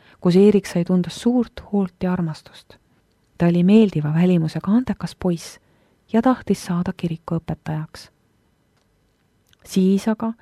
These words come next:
ühel ilusal suvepäeval, kui ta oli üheteistaastane, läks Branderi pere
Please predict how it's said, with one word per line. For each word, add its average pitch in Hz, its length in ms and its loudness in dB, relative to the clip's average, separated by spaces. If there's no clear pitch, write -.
ühel 226 200 6
ilusal 269 360 2
suvepäeval, 208 640 0
kui 233 140 4
ta 226 80 4
oli 208 200 4
üheteistaastane, 202 1000 -2
läks 202 200 -2
Branderi 233 500 2
pere 226 360 0